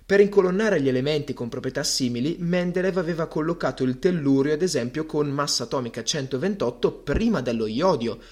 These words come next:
con massa atomica centoventisette. Questo, ripetiamo, per incolonnare gli elementi con proprietà simili. Infatti possiamo arrivare a definire la legge della periodicità, che è la seguente.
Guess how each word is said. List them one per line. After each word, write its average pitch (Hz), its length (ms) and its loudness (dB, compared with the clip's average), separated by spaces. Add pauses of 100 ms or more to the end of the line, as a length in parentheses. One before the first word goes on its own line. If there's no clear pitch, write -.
(100)
con 196 160 -2
massa 123 260 -2
atomica 117 400 -4
centoventisette. 117 920 -6
Questo, 143 280 -4
ripetiamo, 131 460 -4
per 127 400 0
incolonnare 156 640 -2
gli 117 80 -2
elementi 131 460 -4
con 113 200 -8
proprietà 123 360 -10
simili. 104 580 -6 (680)
Infatti 220 500 0
possiamo 214 380 -4
arrivare 151 260 -4
a 135 40 -6
definire 135 420 -4
la 135 100 0
legge 120 440 -2
della 110 340 -4
periodicità, 117 960 -4
che 190 180 0
è - 280 -2
la 117 300 -6 (280)
seguente. 110 840 -4